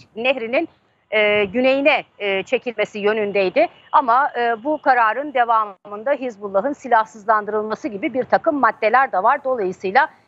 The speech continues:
Hizbullah bu, e, kararı kabul etmeye henüz yanaşmıyor gibi görünüyor. Diğer taraftan Lübnan Başbakanı'nın dün akşam yaptığı bu açıklamanın ardından bugün İran'dan üst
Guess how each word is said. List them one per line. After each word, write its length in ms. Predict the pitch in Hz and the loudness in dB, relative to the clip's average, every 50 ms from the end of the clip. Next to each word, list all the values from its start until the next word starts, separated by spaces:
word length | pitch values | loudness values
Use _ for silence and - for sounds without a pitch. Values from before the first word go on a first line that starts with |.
| _ _ _ | _ _ _
Hizbullah 500 | 294 294 247 220 202 202 196 233 262 294 - _ | -2 -2 -2 -2 -4 0 2 2 2 2 0 _
bu, 200 | 254 269 302 311 - - _ _ _ | -2 -2 -2 -2 -6 -20 _ _ _
e, 220 | 208 214 208 202 196 | 0 2 2 0 0
kararı 500 | - 285 277 262 233 202 202 208 277 294 | 2 0 2 2 2 0 0 -2 -4 -6
kabul 400 | - - 240 226 202 294 311 285 - | 0 0 -2 0 0 -6 -8 -2 -2
etmeye 460 | 247 240 - - 233 233 240 269 285 | -4 -4 -4 -6 -4 0 0 0 2
henüz 500 | 262 285 285 254 247 294 302 254 220 190 | 2 0 0 0 -4 -6 -8 -8 -4 -2
yanaşmıyor 600 | 202 196 208 277 359 339 - - 247 233 220 208 | -2 2 2 2 0 0 -6 -14 -8 -4 -2 -2
gibi 300 | 196 180 196 185 202 196 | -2 -2 -4 -6 -6 -2
görünüyor. 520 | 160 196 196 185 190 196 185 196 226 294 320 - - _ _ _ _ | 0 0 0 0 -2 -2 0 2 2 2 0 -4 -12 _ _ _ _
Diğer 220 | 247 311 330 320 320 | 2 4 4 4 2
taraftan 600 | - 359 311 294 294 285 - - 330 339 330 302 | 0 -2 0 0 0 0 0 -2 -2 -2 -2 -6
Lübnan 340 | 349 269 285 302 294 277 | -8 -6 -2 -2 -2 0
Başbakanı'nın 680 | 277 302 311 - _ 285 - - 277 247 269 294 330 311 | 0 0 -2 0 _ -6 -2 0 -2 -2 -2 -4 -6 -6
dün 100 | 277 302 | -4 -2
akşam 400 | 294 277 262 - - 294 254 240 | 0 0 0 0 0 -2 0 2
yaptığı 400 | 254 262 262 254 _ - 269 247 | 2 0 0 0 _ -8 -8 0
bu 80 | 240 285 | 0 0
açıklamanın 580 | 277 247 - 262 - 247 233 233 220 202 208 214 | 0 0 -4 -4 0 0 2 2 0 -2 2 2
ardından 600 | 240 277 294 254 233 220 214 226 262 302 294 247 | 2 2 2 0 -4 -4 0 0 0 0 -2 -6
bugün 300 | 269 240 220 262 285 277 | -8 -8 -6 -8 -8 -6
İran'dan 560 | 269 294 277 254 240 226 214 208 - 285 277 - | -4 -2 2 4 4 2 4 2 0 0 0 -6
üst 180 | 277 269 - | -12 -12 -12